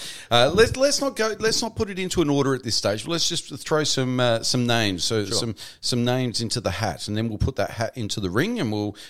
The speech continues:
Speaker 1: we'll see how it all works out from there.
Speaker 2: Yeah, absolutely.
Speaker 1: So, uh, so
Speaker 2: <laughs>
Speaker 1: Hollywood Matt Connolly, you're, you're keenly across all things arm wrestling, and, uh, obviously covering off on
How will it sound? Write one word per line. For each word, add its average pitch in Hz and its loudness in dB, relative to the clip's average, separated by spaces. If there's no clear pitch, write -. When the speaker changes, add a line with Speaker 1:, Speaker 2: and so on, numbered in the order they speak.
Speaker 1:
we'll 110 -6
see 104 -2
how 98 -2
it 90 -4
all 95 -4
works 85 -2
out 85 -2
from 80 -8
there. 78 -6
Speaker 2:
Yeah, 107 -6
absolutely. 80 -4
Speaker 1:
So, 110 2
uh, 113 6
so 139 6
Speaker 2:
<laughs> 143 2
Speaker 1:
Hollywood 151 4
Matt 131 0
Connolly, 117 0
you're, 143 2
you're 151 4
keenly 143 2
across 113 2
all 139 -2
things 107 -4
arm 101 0
wrestling, 98 -2
and, 92 -4
uh, 92 0
obviously 120 -2
covering 95 -4
off 95 -2
on 90 -4